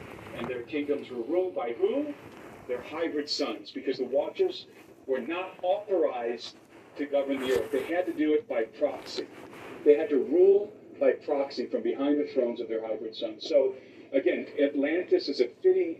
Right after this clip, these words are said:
allegory of the antediluvian age in general, and, but again, I happen to believe it was also a city, an actual city within this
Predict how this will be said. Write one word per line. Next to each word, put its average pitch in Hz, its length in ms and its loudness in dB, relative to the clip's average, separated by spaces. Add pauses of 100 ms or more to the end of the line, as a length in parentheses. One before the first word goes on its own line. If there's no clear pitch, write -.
allegory 127 500 4
of 113 60 -10
the 113 180 -6
antediluvian 127 680 -2
age 110 180 -4
in 107 160 -8
general, 113 460 -2 (560)
and, 113 320 -2 (540)
but - 220 2
again, 156 240 2
I - 80 -8
happen 165 320 -2
to 143 60 -2
believe 139 200 0
it - 80 -12
was - 120 -8
also 160 520 0
a 123 160 -2
city, - 460 -4 (1500)
an 123 100 -2
actual 139 320 -2
city - 300 2 (380)
within 135 520 0 (240)
this - 680 0